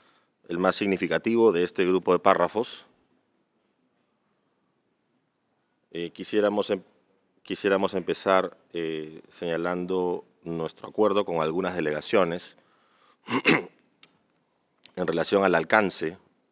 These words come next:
eh, es decir, eh, si hacer referencia solamente a las reglas y principios del D I H o más bien buscar una formulación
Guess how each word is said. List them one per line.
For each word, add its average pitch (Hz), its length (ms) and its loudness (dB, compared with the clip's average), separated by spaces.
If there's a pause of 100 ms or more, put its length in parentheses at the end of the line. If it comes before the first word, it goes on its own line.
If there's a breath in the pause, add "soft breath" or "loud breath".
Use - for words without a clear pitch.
(1200)
eh, 73 500 -12 (300)
es 82 100 -10
decir, 85 600 -6
eh, 76 420 -8
si - 220 -10
hacer 87 200 -4
referencia 85 440 -4
solamente 87 560 0
a 85 40 0
las 80 140 -4
reglas 90 380 0
y 87 60 -6
principios 87 600 -6
del 80 160 -6
D 90 140 -2
I 92 140 0
H 98 360 -4 (960 soft breath)
o 117 200 8
más 101 160 2
bien 98 180 0
buscar 95 360 0 (120)
una 90 340 -2
formulación 90 840 -4